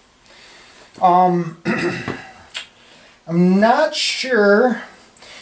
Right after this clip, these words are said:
Uh, the other thing that's kinda screwed up here is the, uh,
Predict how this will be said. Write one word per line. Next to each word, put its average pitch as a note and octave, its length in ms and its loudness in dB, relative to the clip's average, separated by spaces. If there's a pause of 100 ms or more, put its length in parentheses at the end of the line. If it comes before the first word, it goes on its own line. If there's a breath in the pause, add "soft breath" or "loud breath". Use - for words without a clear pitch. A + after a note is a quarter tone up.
(200 loud breath)
Uh, G3 220 6
the G3+ 80 2
other B3+ 200 4
thing G#3+ 280 2
that's F3+ 240 2
kinda F#3+ 260 2
screwed F#3+ 300 0
up G3 180 4
here G3+ 220 0
is F3 320 0
the, F3 280 4
uh, D#3+ 300 6